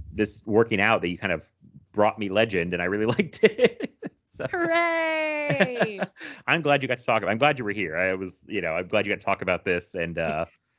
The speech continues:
Speaker 1: it was fun. <laughs> So,
Speaker 2: Me
Speaker 1: 'cause I,
Speaker 2: too.
Speaker 1: I, I think if I, you know, when I sat down and started the podcast, I don't think I would have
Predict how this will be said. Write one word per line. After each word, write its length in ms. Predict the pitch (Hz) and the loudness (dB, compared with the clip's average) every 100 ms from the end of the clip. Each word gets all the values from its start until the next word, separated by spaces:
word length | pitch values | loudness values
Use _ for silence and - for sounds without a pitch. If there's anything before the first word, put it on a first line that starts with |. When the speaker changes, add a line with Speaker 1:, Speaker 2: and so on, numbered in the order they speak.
| _ | _
Speaker 1:
it 140 | - 110 | -6 -2
was 160 | 101 | -2
fun. 300 | - - 131 - | 2 2 2 -2
<laughs> 60 | _ _ 190 - 170 | _ _ -12 -10 -12
So, 200 | - 143 | -2 -2
Speaker 2:
Me 200 | 262 269 | 0 4
Speaker 1:
'cause 120 | 277 185 | 4 4
I, 60 | 185 | 0
Speaker 2:
too. 440 | 226 208 180 165 _ _ | 2 0 -2 -6 _ _
Speaker 1:
I, 120 | 139 120 | -2 0
I 120 | 151 | -2
think 380 | 143 190 208 - _ | -2 -4 -4 -10 _
if 160 | 135 | -4
I, 400 | 123 127 139 135 - | 0 0 0 -4 -6
you 80 | |
know, 80 | 120 | -4
when 100 | 104 | -2
I 40 | 101 | -2
sat 260 | - 139 | -2 -2
down 280 | 113 110 104 | 0 0 -2
and 80 | 90 | -2
started 160 | 113 95 | -4 -4
the 100 | 90 | -2
podcast, 600 | 98 92 92 82 78 - | -2 0 -2 -2 -6 -6
I 60 | 101 | 0
don't 180 | 113 104 | 0 0
think 240 | 113 107 | -4 0
I 120 | 104 | -2
would 140 | 95 | 0
have 120 | 98 | -2